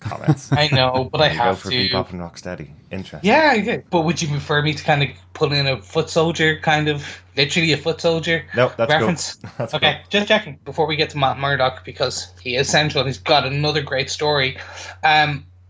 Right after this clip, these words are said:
Speaker 2: I just wanted to echo what John was saying about Malcolm. At the end of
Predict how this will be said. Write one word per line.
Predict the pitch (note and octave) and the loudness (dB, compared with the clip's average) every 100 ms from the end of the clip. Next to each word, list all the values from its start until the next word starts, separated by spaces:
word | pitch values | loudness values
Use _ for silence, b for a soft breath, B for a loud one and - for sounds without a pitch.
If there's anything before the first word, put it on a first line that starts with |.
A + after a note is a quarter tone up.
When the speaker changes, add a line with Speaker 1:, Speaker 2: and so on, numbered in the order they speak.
| - | -2
Speaker 2:
I | E3+ | 2
just | F3+ | 4
wanted | F#3+ F3+ D3 | 4 4 2
to | - | 0
echo | D#3+ E3 D3+ | 0 0 -2
what | C#3 C3+ | -2 -4
John | C3 D3+ D#3 | -4 -4 -4
was | C#3+ | -4
saying | C#3+ C3+ B2 | -2 0 -2
about | C3+ C3 | -2 2
Malcolm. | D3 F#3 - B2 - | 4 4 0 -8 -4
At | - E3 | -2 0
the | F3+ - | -2 -6
end | F3+ F3+ G3 G3 | -2 2 2 2
of | F#3+ - | 0 -4